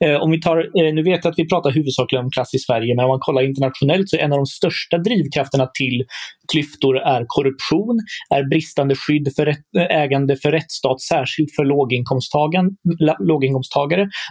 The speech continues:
Det handlar om, om dåligt fungerande rättsstater. Det är fruktansvärt dåligt.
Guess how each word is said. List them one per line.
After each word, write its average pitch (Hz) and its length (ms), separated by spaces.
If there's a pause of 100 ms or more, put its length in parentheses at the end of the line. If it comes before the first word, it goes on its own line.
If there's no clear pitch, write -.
Det 160 60
handlar 151 340 (100)
om, 143 240
om 135 200
dåligt 147 400
fungerande 123 520
rättsstater. 175 720 (260)
Det 202 260
är 170 60
fruktansvärt 190 680
dåligt. 135 280